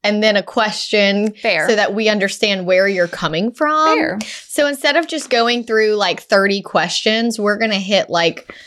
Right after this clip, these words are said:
Speaker 2: The story?
Speaker 1: this, I don't know,
Speaker 2: Great.
Speaker 1: whatever you emailed us,
Speaker 2: I'm
Speaker 1: we're
Speaker 2: just
Speaker 1: just
Speaker 2: gonna
Speaker 1: gonna
Speaker 2: kick
Speaker 1: get
Speaker 2: back,
Speaker 1: through it. Yeah.
Speaker 2: smell the roses, and see what you do.
Speaker 1: So it'll be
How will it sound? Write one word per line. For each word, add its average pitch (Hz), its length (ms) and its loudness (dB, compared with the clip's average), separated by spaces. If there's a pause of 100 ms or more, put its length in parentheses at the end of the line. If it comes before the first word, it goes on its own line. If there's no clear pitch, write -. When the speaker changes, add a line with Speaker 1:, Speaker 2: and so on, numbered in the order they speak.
(100)
Speaker 2:
The 208 100 0
story? 202 460 0
Speaker 1:
this, 202 320 0
I 233 100 2
don't 285 160 -4
know, 196 340 2
Speaker 2:
Great. - 120 -4
Speaker 1:
whatever 254 320 2
you 269 360 0
emailed 226 420 0
us, 175 260 0
Speaker 2:
I'm 320 80 2
Speaker 1:
we're 523 60 2
Speaker 2:
just - 100 -2
Speaker 1:
just 330 120 0
Speaker 2:
gonna 349 80 2
Speaker 1:
gonna 226 160 -4
Speaker 2:
kick 269 120 0
Speaker 1:
get 220 120 -2
Speaker 2:
back, 233 340 2
Speaker 1:
through - 80 -2
it. - 80 -10
Yeah. 165 220 0
Speaker 2:
smell 233 220 2
the 262 140 0
roses, 226 640 -2
and 196 120 -8
see 226 200 -8
what 214 100 -2
you 202 140 -8
do. 165 240 -6 (220)
Speaker 1:
So - 120 -2
it'll 381 100 0 (100)
be 539 120 6